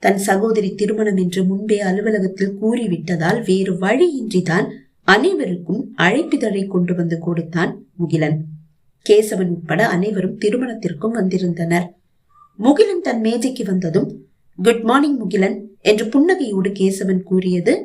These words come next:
அவனுக்கு வியப்பு. "குட் மார்னிங் கேசவன்" என்றவன்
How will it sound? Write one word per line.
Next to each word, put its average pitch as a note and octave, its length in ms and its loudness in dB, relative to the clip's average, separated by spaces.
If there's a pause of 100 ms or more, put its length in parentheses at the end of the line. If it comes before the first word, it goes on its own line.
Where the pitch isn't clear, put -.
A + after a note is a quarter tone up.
(160)
அவனுக்கு F3+ 440 0
வியப்பு. F3+ 380 2 (640)
"குட் B3+ 280 2
மார்னிங் F#4 300 2
கேசவன்" A3 460 -2 (320)
என்றவன் G3 400 2